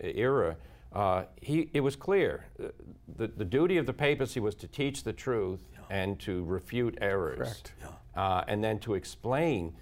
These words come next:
Speaker 1: See, the Catholic Church doesn't simply say, "You're wrong," and then walk
Speaker 2: Right.
Speaker 1: away.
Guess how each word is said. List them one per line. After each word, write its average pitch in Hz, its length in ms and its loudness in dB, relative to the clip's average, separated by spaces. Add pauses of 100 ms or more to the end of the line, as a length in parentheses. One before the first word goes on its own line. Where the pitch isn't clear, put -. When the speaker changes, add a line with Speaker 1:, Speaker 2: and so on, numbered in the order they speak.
(100)
Speaker 1:
See, 143 160 0
the 135 80 2
Catholic 180 400 4
Church 143 220 2
doesn't 123 180 2
simply 110 260 0
say, 104 140 0
"You're 104 220 2
wrong," 90 640 2
and 98 100 0
then 92 100 0
walk 92 280 2
Speaker 2:
Right. 92 40 0
Speaker 1:
away. 139 420 0